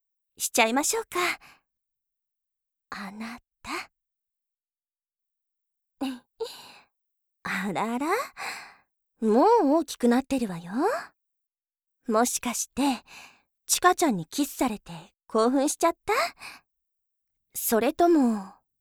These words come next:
私におっぱい押し当てられてるから？<laughs> 何にしても、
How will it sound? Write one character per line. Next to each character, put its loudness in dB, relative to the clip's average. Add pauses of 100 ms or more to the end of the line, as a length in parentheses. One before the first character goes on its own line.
(220)
私 -2
に 4
お 4
っ -20
ぱ -6
い -8
押 -12
し -2
当 2
て 4
ら 6
れ 4
て -4
る -6
か -18
ら？ -14 (1800)
<laughs> -8
何 4
に 0
し -8
て 0
も、 0